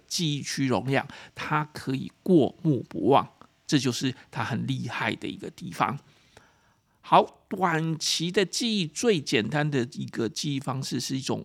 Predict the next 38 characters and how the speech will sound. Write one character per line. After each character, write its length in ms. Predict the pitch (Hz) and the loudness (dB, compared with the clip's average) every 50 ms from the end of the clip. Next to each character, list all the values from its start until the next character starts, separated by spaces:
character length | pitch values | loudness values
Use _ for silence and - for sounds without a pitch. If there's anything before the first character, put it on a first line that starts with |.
| - _ | -6 _
维 260 | - 127 127 123 147 | 0 0 2 2 0
持 300 | 151 - - - - 123 | -2 -2 -4 -2 -2 -2
性 240 | 131 - - - 147 | -4 -2 -2 -2 -2
的 100 | 120 113 | -2 -4
复 220 | 110 - - 160 135 | -4 -2 0 0 0
诵， 260 | 131 - 151 131 - - - _ | 2 2 2 0 0 -6 -14 _
它 140 | - - 156 | -2 0 0
不 320 | - - - 208 202 170 | 0 0 0 2 2 2
一 60 | 151 | 0
定 280 | 139 - - 185 156 135 127 - | -2 -2 -2 -2 -2 -2 -4 -6
真 460 | - - 180 156 160 165 170 170 165 - _ - | 0 4 4 4 4 4 0 -2 -4 -6 _ 4
的 320 | - - - - - _ _ | 4 4 4 4 0 _ _
要 380 | - 165 170 165 139 117 117 135 - - - - - _ _ _ | 0 4 6 6 8 6 6 4 0 -6 -16 -20 -20 _ _ _
念 340 | - 175 202 226 208 160 139 | -2 0 2 4 4 4 2
出 240 | - - 175 143 135 | 0 0 0 2 2
来， 200 | 139 - - - - | 2 0 -4 -8 -12
它 160 | _ - - 156 | _ -4 -4 -2
可 140 | - - | 0 0
以 60 | 131 117 | -2 -2
在 240 | - - 143 127 | -2 -2 -4 -2
心 280 | 120 - - - 143 139 | -2 -2 -2 -2 -2 -2
中 300 | 131 - 135 135 135 139 | -2 -2 -2 -2 -2 -2
念 240 | 143 151 147 123 107 | -2 -2 0 -2 -2
着。 220 | 139 - - - - - - - _ | -4 -4 -6 -6 -8 -14 -20 -20 _
所 260 | - - - 147 143 170 | -10 0 4 6 6 6
以 160 | 202 180 135 | 4 2 0
呢， 380 | 123 131 151 165 170 175 175 - - - _ _ _ | 0 0 2 4 4 4 2 0 -6 -16 _ _ _
我 180 | _ - 135 127 | _ 0 2 2
们 420 | 117 117 120 117 113 117 117 120 - - _ _ _ | 2 2 2 2 0 0 -2 -6 -8 -14 _ _ _
看 260 | - - 202 165 156 | 2 4 4 4 6
到 140 | 165 170 156 | 4 4 4
的 140 | 131 127 131 | 4 2 0
那 120 | 139 156 | 0 -2
个 160 | 151 143 135 | 0 0 -2
简 320 | 123 - - 139 117 98 - | -2 -2 -2 0 0 0 -2
讯 300 | - - - 165 151 143 | -6 -4 -2 -2 -2 0
上 240 | - - 156 139 | 0 0 0 0
面 320 | 139 151 151 139 131 127 | 0 0 0 -2 -2 -4